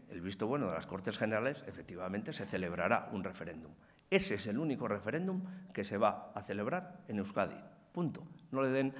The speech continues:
más, más vueltas. ¿Es necesaria una renovación del Estatuto? Por supuesto. Lo llevamos reivindicando, como reivindicamos el papel de los socialistas en el desarrollo, precisamente,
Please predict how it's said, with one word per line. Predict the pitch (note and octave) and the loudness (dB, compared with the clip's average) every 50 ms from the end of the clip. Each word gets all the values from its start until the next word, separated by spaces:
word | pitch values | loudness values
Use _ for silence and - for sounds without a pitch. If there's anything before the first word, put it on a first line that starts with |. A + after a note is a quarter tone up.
| - - - - - - | -10 -14 -14 -16 -6 4
más, | - A#2 A#2 A#2 A#2 A2 G#2+ G#2+ - - - - - - - - - - | 8 8 10 10 10 8 6 4 0 -4 -6 -10 -14 -16 -16 -18 -2 6
más | A#2 A#2 A2 G#2 | 8 8 8 8
vueltas. | G#2 G2 F2+ E2+ - - - - - - | 6 4 2 2 -2 -6 -10 -12 2 8
¿Es | F3+ F#3+ F#3 | 8 10 10
necesaria | F#3+ F3+ F3+ F#3 D#3+ - F3+ E3+ F3 | 10 10 8 8 8 8 8 8 8
una | E3+ E3+ E3 D#3 | 6 6 6 6
renovación | D#3 D#3 D#3 D#3+ D#3 D3 D3+ D#3+ D#3 | 6 4 4 4 4 4 4 2 0
del | D#3+ D3 C#3+ | 0 0 -2
Estatuto? | C#3+ - C3+ C#3 E3 D3 - - | 0 0 0 0 0 -2 -4 -8
Por | - - - G2 | -10 -10 -8 -8
supuesto. | - F#2+ E2 - D#2+ E2 - - - - - - - - - - | -8 -8 -6 -6 -6 -6 -8 -10 -16 -20 -20 -20 -20 -20 -10 -2
Lo | - A2 | 2 2
llevamos | G2+ G2+ F#2+ G2 G#2+ A#2+ B2+ B2+ | 4 6 8 10 10 10 10 8
reivindicando, | A#2+ G#2+ G#2 G2 F2+ F2+ F2+ - A#2+ B2 A2 F2+ - - - - - - | 8 6 6 4 4 2 8 8 8 8 8 6 0 -2 -8 -10 -10 4
como | - C3+ A#2 A#2+ A#2 | 8 10 12 12 12
reivindicamos | A2+ A2+ G#2 G#2 G#2+ G2+ G2 F#2+ F#2 A#2+ B2 C3+ C3 C3 | 12 12 10 10 8 6 6 6 6 6 6 6 4 2
el | G#2 | 2
papel | G2 G2+ - - A#2+ A#2+ | 2 2 2 2 2 2
de | C3 B2 | 2 2
los | B2 B2 | 0 0
socialistas | C3 A#2 - A2+ G#2+ A2+ A2+ A2 - C#3+ C#3+ C#3 - - - - - | -2 0 0 2 2 2 0 0 2 0 0 0 -4 -10 -16 -6 0
en | - A2 G2+ | 2 4 4
el | G2 F#2+ | 4 4
desarrollo, | G2 G2+ - - - C3+ D3 B2 F#2+ - - - - - - - - - | 2 2 0 0 4 4 4 4 4 0 -6 -10 -14 -18 -20 -20 -12 -6
precisamente, | - G2+ F#2+ A2+ G#2 A2 A2 G#2 A2 A2+ A#2 - C3 B2 | -6 -4 -2 -2 -2 0 2 2 2 2 2 2 0 0